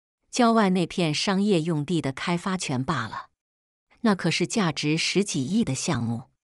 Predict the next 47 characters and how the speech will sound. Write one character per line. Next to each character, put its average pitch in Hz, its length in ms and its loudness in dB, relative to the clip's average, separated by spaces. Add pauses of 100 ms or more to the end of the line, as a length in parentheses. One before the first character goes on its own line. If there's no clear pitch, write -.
(600)
我 185 120 0
不 190 140 0
知 196 140 0
道 175 180 0
该 180 200 0
怎 147 160 -4
么 131 100 0
接 185 220 2
话 175 300 -4
了， - 200 -14 (720)
但 285 160 4
我 190 100 6
同 214 240 2
时 254 220 2
又 302 180 4
想 123 320 -2
到， 143 300 -4 (380)
只 175 140 4
要 170 180 4
钱 156 260 -2
给 151 160 0
到 151 240 0
位， 160 280 -2 (340)
就 262 180 2
算 220 240 2
是 202 160 -2
自 240 200 -2
己 139 180 -4
长 151 340 0
子 - 160 -2
的 127 100 -2
遗 131 200 -4
物， 208 300 -4 (400)
也 202 160 4
照 196 240 0
样 156 200 0
可 - 140 -4
以 147 160 0
拱 147 320 0
手 127 240 -2
让 139 240 -2
人。 120 280 -10 (720)
这 370 160 2
么 320 120 4
大 208 200 0
的 147 120 -2
情， 127 360 -4